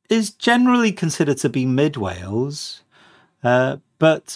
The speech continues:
back in the seventh century, it also probably reached all the way out into the West Midlands and into Shropshire,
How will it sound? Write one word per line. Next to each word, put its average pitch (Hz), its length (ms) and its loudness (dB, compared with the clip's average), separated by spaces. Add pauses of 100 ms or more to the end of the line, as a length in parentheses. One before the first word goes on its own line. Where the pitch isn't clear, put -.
back 175 220 -2
in 202 60 2
the 185 80 0
seventh 180 360 0
century, 107 640 -4
it 127 40 -2
also 139 880 0 (120)
probably 143 960 0 (220)
reached 135 420 -4
all 135 180 2
the 139 60 0
way 127 140 2
out 127 320 -2
into 120 520 -2
the 117 120 -2
West 107 240 -4
Midlands 151 500 0
and 107 140 -2
into 107 440 -2
Shropshire, - 640 -4